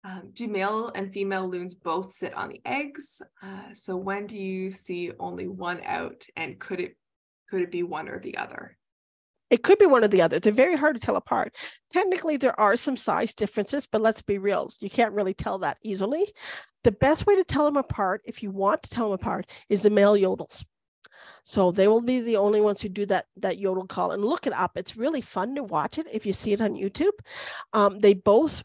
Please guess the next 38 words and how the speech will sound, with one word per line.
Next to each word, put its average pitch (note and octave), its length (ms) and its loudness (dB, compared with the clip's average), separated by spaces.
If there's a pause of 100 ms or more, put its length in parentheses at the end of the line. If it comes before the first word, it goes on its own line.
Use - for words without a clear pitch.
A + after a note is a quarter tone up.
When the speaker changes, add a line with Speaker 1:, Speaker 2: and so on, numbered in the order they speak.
Speaker 2:
will, G#3+ 720 2
um, F#3 840 -4 (1800)
incubate A#3+ 600 0
and G#3 160 -2
they G3+ 100 4
will G3 100 2
both G3 340 -4 (100)
brood G#3 220 -2
the A3+ 80 -8
young. G3 280 0 (100)
If - 160 -10
I F#3 60 -2
recall, A#3+ 800 0
and G#3 680 -10 (140)
don't, C#4+ 280 6 (380)
I'm A#3 220 4
not, - 160 2 (580)
I B3 80 4
might E4+ 200 2
be F#4 80 4
get D#4+ 240 4
this C#4+ 140 -8
backwards, B3+ 520 -2
but G#3 100 -8
if G#3+ 80 -4
I G#3+ 80 4
recall B3+ 320 -2
correctly, G3 440 -4 (320)
the A3 100 2
female D#4 340 0
does C4+ 180 2
a A3 60 4
little G#3+ 280 0
bit E4 120 0
more D4+ 160 0
of D4+ 60 0
the D4+ 80 -12
incubation. C#4+ 500 -4